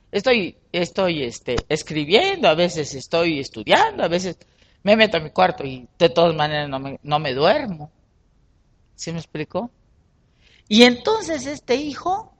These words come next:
nunca sabía de esas cosas. Él solamente exigió su herencia y fue y la recogió. El padre le dijo, "Pues es tuyo esto, es tuyo el otro, recógelo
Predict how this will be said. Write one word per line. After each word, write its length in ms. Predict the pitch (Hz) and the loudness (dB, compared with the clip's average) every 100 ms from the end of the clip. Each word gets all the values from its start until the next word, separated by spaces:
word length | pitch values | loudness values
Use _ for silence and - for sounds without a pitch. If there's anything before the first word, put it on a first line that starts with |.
| _ _ _ | _ _ _
nunca 280 | 403 - 294 | -18 -12 -12
sabía 320 | - 240 262 269 | -10 -10 -8 -10
de 100 | 262 | -10
esas 240 | 226 220 | -12 -12
cosas. 680 | - 294 277 220 - - _ _ _ _ _ | -14 -14 -12 -12 -14 -20 _ _ _ _ _
Él 200 | - 349 | -6 -4
solamente 840 | 294 269 254 233 240 226 226 202 180 | 0 2 2 0 -2 2 2 4 0
exigió 480 | - 185 156 240 | -4 -6 -4 -4
su 140 | - 214 | 0 0
herencia 680 | 190 269 403 - 453 480 - - - - - | 2 0 0 -4 -4 -6 -8 -16 -18 -16 -4
y 140 | 208 | -4
fue 360 | 202 240 254 254 | 2 4 8 6
y 80 | 226 | 8
la 200 | 190 175 | 8 8
recogió. 640 | 175 - 185 180 311 359 | 4 0 -2 -2 -2 -4
El 140 | 359 | -2
padre 320 | 240 254 240 220 | 4 6 6 2
le 160 | 190 | -2
dijo, 340 | 196 247 262 202 | -4 -4 -4 -4
"Pues 220 | 202 202 | -2 0
es 180 | 214 214 | 0 0
tuyo 300 | 202 175 185 | -2 -2 -4
esto, 320 | 240 349 - | -4 -4 -6
es 100 | 233 | -6
tuyo 280 | 208 185 175 | -6 -2 0
el 80 | 185 | 0
otro, 320 | 302 - 330 | -2 -6 -8
recógelo 760 | 214 180 226 233 302 240 240 | -6 -6 -6 -6 -4 -4 -6